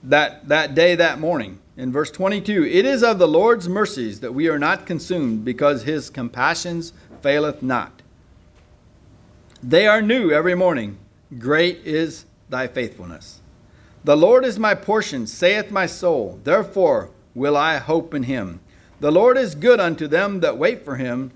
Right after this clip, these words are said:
to the soul that seeketh him. It is good that a man should both hope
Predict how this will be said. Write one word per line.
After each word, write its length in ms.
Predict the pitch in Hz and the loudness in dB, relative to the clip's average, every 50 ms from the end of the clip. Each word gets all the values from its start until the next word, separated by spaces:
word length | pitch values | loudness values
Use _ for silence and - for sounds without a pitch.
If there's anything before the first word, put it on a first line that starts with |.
| - _ _ _ | -20 _ _ _
to 140 | - 160 160 | -4 -2 0
the 120 | 165 160 | 0 -2
soul 440 | 151 - - 190 196 214 226 220 214 | -2 -4 0 0 2 4 4 2 4
that 200 | 196 175 139 - | 2 0 0 0
seeketh 460 | - - - 226 240 - 156 117 - | -8 -10 -8 -8 -8 -6 -8 -10 -10
him. 320 | - 110 98 87 82 80 - _ _ _ _ _ _ _ - - - _ _ _ _ - | -10 -12 -12 -12 -14 -18 -20 _ _ _ _ _ _ _ -20 -20 -20 _ _ _ _ 0
It 160 | 165 185 220 | 2 2 4
is 200 | 262 254 185 160 | 4 2 0 -4
good 460 | 151 147 233 254 208 139 117 110 113 - _ _ _ | -2 4 4 6 6 4 0 -4 -14 -20 _ _ _
that 200 | - 143 147 147 | -4 -4 -2 -2
a 40 | 139 | -2
man 360 | 135 147 165 180 196 202 190 | -2 -2 0 0 -2 -2 -4
should 260 | - - 156 143 135 | -6 -6 -6 -6 -2
both 280 | 131 131 127 127 120 123 | 0 0 0 0 -2 -6
hope 440 | - 139 160 220 233 - - - | 0 2 4 4 4 0 -4 -16